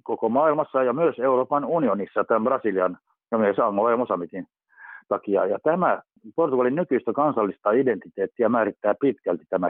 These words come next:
kieli. Tämä kieliyhteisö, minkä mä äsken sanoinkin, se C P L P, Comunidade dos Países de Lingua Portuguesa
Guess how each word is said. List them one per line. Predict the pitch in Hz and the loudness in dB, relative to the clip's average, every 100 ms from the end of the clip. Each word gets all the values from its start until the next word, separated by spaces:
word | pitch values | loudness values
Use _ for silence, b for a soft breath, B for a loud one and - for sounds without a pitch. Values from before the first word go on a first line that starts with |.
| - | -2
kieli. | 104 73 - - - | -2 -2 -4 -12 -4
Tämä | 107 | -4
kieliyhteisö, | - 151 113 98 - _ _ 143 135 - 92 95 - 98 | 0 0 2 -2 -10 _ _ -2 0 -2 0 0 2 -2
minkä | 95 104 113 | -2 -2 0
mä | 131 | 0
äsken | 135 113 | 0 -4
sanoinkin, | 117 135 98 101 92 | 0 0 0 -2 -2
se | 104 - _ - | -2 -2 _ -2
C | |
P | 139 120 113 | 0 2 0
L | 104 95 | 0 0
P, | 90 107 101 98 90 - | -2 -2 -2 -2 -6 -6
Comunidade | 120 113 104 120 117 101 95 | -2 0 0 2 0 -2 -6
dos | 98 - | -8 -6
Países | 123 123 101 98 87 | 0 0 0 -4 -6
de | 107 | -6
Lingua | 113 104 | -2 -2
Portuguesa | - 104 - 107 101 82 82 | -2 -6 -2 0 0 0 -6